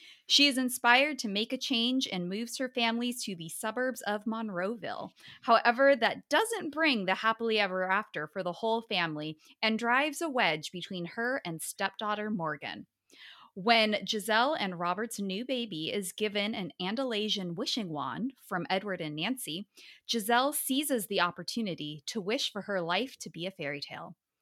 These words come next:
While her wish comes true, it also comes at a price. She becomes exactly who she's meant to be in a fairy tale, a wicked stepmother.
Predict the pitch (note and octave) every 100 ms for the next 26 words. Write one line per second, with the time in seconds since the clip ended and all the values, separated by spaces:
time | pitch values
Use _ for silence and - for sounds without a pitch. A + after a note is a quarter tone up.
0 | _ _ _ - A3 G#3+ A#3 A3 C4+ -
1 | - D#4 D4+ - - - E4+ F#3+ D#3+ D3+
2 | - - A#3+ D4 F#3 E3 D#3+ D#3 - E3+
3 | E3 - F#3 F#3 - - _ _ - A#3+
4 | G#3+ G3+ G#3+ F#3+ E3 D#3+ F3+ A3 C#4+ C#4
5 | C4 A#3 A3 E3+ F3 F#3+ C#4 C4+ A3+ F#3+
6 | D#3+ D#3+ E3 F3 D#3+ D3+ E3 D#3 - _
7 | _ _ - F#3+ F3+ D#3+ E3 - - D#3
8 | - C#3+ - G3+